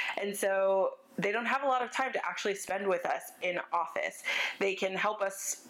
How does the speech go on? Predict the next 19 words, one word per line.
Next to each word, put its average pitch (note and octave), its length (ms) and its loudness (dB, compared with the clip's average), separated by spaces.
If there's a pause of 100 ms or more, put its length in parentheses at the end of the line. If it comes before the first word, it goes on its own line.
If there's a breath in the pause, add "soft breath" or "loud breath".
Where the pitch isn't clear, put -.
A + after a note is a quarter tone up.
you F3+ 140 2
know, C#3 200 0
figure A3+ 440 2
out F#3 360 2
what F3+ 160 2
we F#3 80 0
need F3 180 -2
to E3+ 80 -4
troubleshoot A3+ 640 2
for F3 120 0
the F3 220 -4
goals F3+ 480 2
that F3 240 -2
we're E3+ 360 2
looking F3 300 0
for E3+ 240 2
in E3+ 80 -2
our E3 80 0
health. B3 340 -2